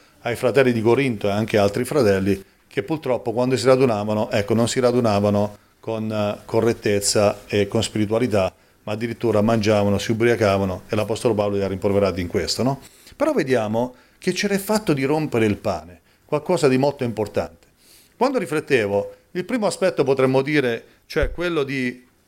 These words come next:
dell'insegnamento, di ascoltare la parola, è fondamentale, è vero? Perché la parola serve per formarci e per trasformarci. Secondo aspetto parla della comunione. La comunione è importante. Abbiamo letto anche alla fine di questo capitolo che la comunione poi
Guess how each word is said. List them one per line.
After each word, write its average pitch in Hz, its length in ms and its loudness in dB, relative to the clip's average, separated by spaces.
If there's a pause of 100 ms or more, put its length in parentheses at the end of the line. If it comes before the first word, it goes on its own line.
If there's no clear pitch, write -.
(100)
dell'insegnamento, 139 720 -2
di 120 60 2
ascoltare 135 400 4
la 117 100 0
parola, 117 480 4
è - 100 -8
fondamentale, 110 720 2
è 104 40 0
vero? 113 460 0 (180)
Perché - 220 -8
la 123 80 2
parola 123 440 2 (180)
serve 110 380 -2
per 107 160 -2
formarci 113 640 -6
e - 20 -8
per - 180 -8
trasformarci. 98 800 -4 (220)
Secondo 226 380 0
aspetto 190 380 4
parla 139 180 4
della 131 180 6
comunione. 120 520 -4 (420)
La 110 100 -8
comunione 139 360 2
è - 20 4
importante. 101 640 0 (360)
Abbiamo 135 300 0
letto 156 260 2
anche 143 600 0 (180)
alla 120 220 0
fine 143 320 2
di 107 80 0
questo 117 240 2
capitolo 113 440 0
che 113 100 -2
la 110 100 2
comunione 120 440 -2
poi 110 420 2